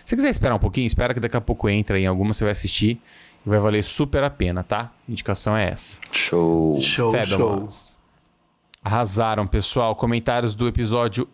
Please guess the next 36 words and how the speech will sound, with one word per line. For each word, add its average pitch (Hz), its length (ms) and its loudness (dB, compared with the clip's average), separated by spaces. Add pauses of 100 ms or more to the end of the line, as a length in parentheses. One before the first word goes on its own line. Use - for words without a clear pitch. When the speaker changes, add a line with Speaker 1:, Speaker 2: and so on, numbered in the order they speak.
Speaker 1:
anterior, 127 800 2
Ti, 117 300 0
tem 113 160 0
algum 107 260 0
aí? 131 240 0 (140)
Speaker 2:
É, 85 340 0
eu 87 80 0
vou 92 80 0
começar 101 320 0
por 107 240 0
esse, 87 400 2
que - 160 -6
é 90 40 0
de 85 120 -2
um 87 380 2
menino 90 280 4
que 87 80 -2
estudou 95 160 -2
comigo 95 560 2 (120)
no, 92 500 -2
há - 60 -6
muitos 117 260 -6
anos 107 160 2
atrás. 90 380 0
O - 20 0
nome 87 160 0
dele 87 60 0
é 87 80 -4
Rafael. 87 680 -2 (720)
Querido, 87 400 0
um 92 100 0
beijo 82 320 2
pra 82 120 -2
você. 82 200 -2
Ele 87 120 0
mandou. 85 400 2